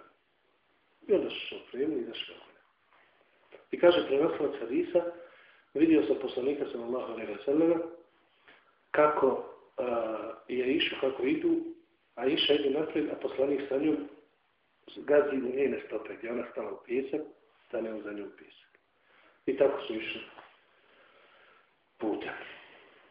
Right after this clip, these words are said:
Sallallahu alejhi ve sellem. Također, poslanik, sallallahu alejhi ve sellem, vodio je računa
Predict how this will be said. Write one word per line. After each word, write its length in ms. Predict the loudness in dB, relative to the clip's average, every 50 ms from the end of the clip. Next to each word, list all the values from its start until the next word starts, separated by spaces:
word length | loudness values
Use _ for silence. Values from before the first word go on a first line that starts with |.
| _ -20 -20 -20 -20 -14 -10 -8
Sallallahu 480 | -4 -4 -4 -2 -2 -4 -4 -4 -10 -12
alejhi 180 | -14 -14 -18 -20
ve 60 | -20
sellem. 320 | -20 -20 -20 -20 -20 -20 _ _ _ _ _ _ _ _ _ _ _ _ _ _ _ _ _ _
Također, 560 | 0 0 8 10 10 10 12 10 6 6 4 -4 -12 -18 -20 -20 -20 -20 -20 -20 -20 -20 -20 -20 _ _ _ -20 _ _ _ _ _ -10 -8 -8
poslanik, 320 | -8 -4 0 0 2 2 0
sallallahu 440 | -2 -2 0 2 2 2 2 2 0
alejhi 220 | -2 -2 -2 -4 -4
ve 80 | -6
sellem, 520 | -2 0 2 2 2 2 2 2 0 0 -2 -4 -10 -6 4
vodio 340 | 6 6 6 6 4 4 6
je 200 | 6 6 4 4
računa 600 | 0 -4 -6 -4 -4 -2 0 2 2 2 2